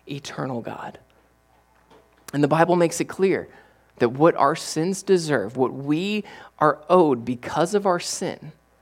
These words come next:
because of chasing after our sin and rejecting God, we deserve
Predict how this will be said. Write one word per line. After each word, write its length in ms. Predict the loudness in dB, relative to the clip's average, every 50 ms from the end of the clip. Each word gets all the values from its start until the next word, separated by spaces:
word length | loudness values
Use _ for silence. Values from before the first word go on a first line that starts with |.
| _ _ -8
because 280 | -6 -2 0 0 0
of 120 | 0 -4 -6
chasing 520 | -8 -8 -6 -4 -4 -4 -4 -2 -2 -2
after 220 | -2 -2 -2 -2 -4
our 80 | -4
sin 300 | -4 -4 -4 -4 -4 -4
and 160 | -8 -8 -8
rejecting 640 | -6 -6 -6 -6 -4 -2 -2 -2 -2 -4 -6 -4 0
God, 320 | 0 2 2 2 0 -2 -6 -14 -20 -20 -14
we 340 | -10 -6 -2 -2 -2 -2 -2
deserve 720 | -2 -2 -2 -2 -2 -4 -6 -6 -4 -4 -6 -6 -8 -10